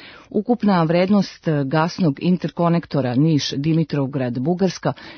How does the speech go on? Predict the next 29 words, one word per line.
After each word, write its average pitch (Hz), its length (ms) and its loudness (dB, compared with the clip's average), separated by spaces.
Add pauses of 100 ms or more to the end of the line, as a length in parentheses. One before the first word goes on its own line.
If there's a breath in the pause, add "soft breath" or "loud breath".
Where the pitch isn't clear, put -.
iznosi 170 520 0
osamdeset 160 600 0
pet 175 220 0
i 160 80 0
po 160 140 -2
miliona 139 580 4
evra. 135 160 -8 (360 loud breath)
Evropska 139 520 -2
investiciona 151 640 0
banka 151 380 0
u 180 40 2
vidu 139 260 0
kredita 147 520 0
obezbeđuje 151 580 0
dvadeset 160 600 -2
pet 170 220 0
miliona 117 520 -2
evra. - 160 -12 (380 loud breath)
Skoro 135 400 -4
pedeset 151 520 -2
miliona 170 460 2
je 160 60 0
bespovratno 143 880 -2
sufinansiranje 165 1040 0 (340 loud breath)
Evropske 156 480 0
unije 160 420 4
iz 147 380 -2
ipa 135 300 -2
fondova, 156 480 0